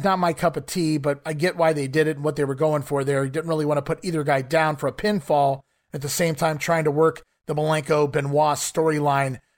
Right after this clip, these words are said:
heading into the Hog Wild pay-per-view. So it all made sense there. Not really shitting on it. Uh, but for a match, it was really good, but I don't know that I can, even, even Guerrero versus Benoit, which wasn't any of their five-star stuff,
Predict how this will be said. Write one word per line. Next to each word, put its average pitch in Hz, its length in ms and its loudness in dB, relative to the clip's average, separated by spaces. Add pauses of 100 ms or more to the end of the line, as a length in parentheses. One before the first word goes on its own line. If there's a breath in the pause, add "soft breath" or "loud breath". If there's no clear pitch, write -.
heading 151 200 0
into 147 180 -4
the 139 100 -2
Hog 139 260 0
Wild 139 340 2
pay-per-view. 135 540 -4
So 151 240 0
it 170 60 2
all 254 160 4
made 190 260 2
sense 196 360 0
there. 135 220 -2
Not 190 160 0
really 185 280 0 (100)
shitting 160 440 -2
on 131 120 0
it. 127 160 -6 (500)
Uh, 139 220 2
but 151 320 -2
for 240 160 4
a 226 40 2
match, 214 320 4
it 208 60 2
was 170 140 -2
really 214 160 4
good, 226 320 4
but 175 140 -4 (260)
I 180 80 -4
don't 220 240 2
know 208 180 6
that 208 180 0
I 175 120 -2
can, 175 180 -6
even, 233 360 -2
even 285 340 2
Guerrero 220 600 6
versus 185 360 -2
Benoit, 170 720 0 (340)
which - 400 -8
wasn't 190 380 0
any 190 160 2
of 170 80 2
their 147 100 2
five-star 185 640 0
stuff, 127 400 -8